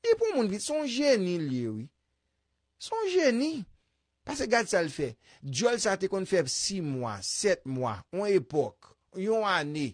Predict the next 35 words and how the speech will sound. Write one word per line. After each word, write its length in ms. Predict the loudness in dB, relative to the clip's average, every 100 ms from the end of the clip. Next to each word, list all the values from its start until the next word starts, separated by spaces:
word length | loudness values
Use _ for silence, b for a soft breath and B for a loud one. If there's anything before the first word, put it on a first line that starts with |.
| -8
bon, 220 | -8 -6
wi. 120 | -8 -12 _ -2
Blonn 160 | 0
pa 140 | 0 0
menm 200 | 0 -2
jezikris, 480 | -2 -2 -4 -6 -10
non. 120 | -8
Farawon 500 | -4 -2 0 0 -2 -8 b b 0
ou 60 |
pa 60 | 4
wè, 80 | 6
farawon 400 | 4 4 2 2
te 80 | 4
bezwen 360 | 4 4 -2 -6 B -2 0 2 2 2
depi 260 | 0 -2 -2
Galile 640 | 0 2 0 -4 -2 0 0
pou 240 | -4 -6
rive 460 | -6 -6 -6 -2 0 0
Ejip, 360 | 0 -2 -6 -6
pou 220 | -4 -2 -2
rive 480 | -2 -2 0 0 2
Jerizalèm, 840 | 0 -2 -2 -2 -2 -2 -4 -6 B B -8
pou 240 | -4 -4
rive 840 | -4 -4 -4 -6 -4 6 6 6 B B -2 2 4 2 2 0
ann 160 | 0
Izrayèl, 720 | 0 0 2 4 4 4 2 -2
pou 180 | -2 4
rive 180 | 4 4
tout 140 | 2
kote. 320 | 0 2 4 4 2 -6 -2
Nou 100 | 0
pa 100 | 2
konn 160 | 0
istwa 340 | -2 -2 -2 0
yo, 120 | -2